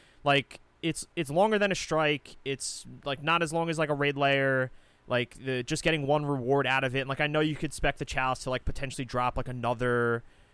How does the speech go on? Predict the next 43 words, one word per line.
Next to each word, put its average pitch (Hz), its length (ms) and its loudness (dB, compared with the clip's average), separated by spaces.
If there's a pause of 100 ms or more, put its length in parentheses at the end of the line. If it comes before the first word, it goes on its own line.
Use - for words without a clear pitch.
(160)
like, 123 420 -2
another 131 380 0
item, 123 320 0
like, 120 160 -2
with 123 140 -2
a 131 40 -2
random 120 400 -2
roll, 113 360 2
which 123 160 -6
is, 139 160 -2
like, 135 180 -2
all 180 160 4
well 165 160 4
and 139 140 -6
good. 170 360 4 (640)
But, 151 160 2
like, 147 260 0
they 156 120 0
give 156 220 -4
you, 170 100 -4
like, 156 220 0
almost 151 240 -4
five 151 200 4
minutes 156 260 -2
to 135 80 0
run 131 200 -2
around 131 220 0
in 95 100 -8
there. 82 140 -12
Like, 113 180 -6
I 127 60 -4
feel 156 160 -2
like 156 80 -2
there 160 140 0
was, 143 120 -2
like, 139 160 -4
the, 131 160 -2
the 131 140 -8
intention 123 920 -6 (240)
was 131 200 -6
for 131 100 -10
something 117 320 -4
else. 120 420 -4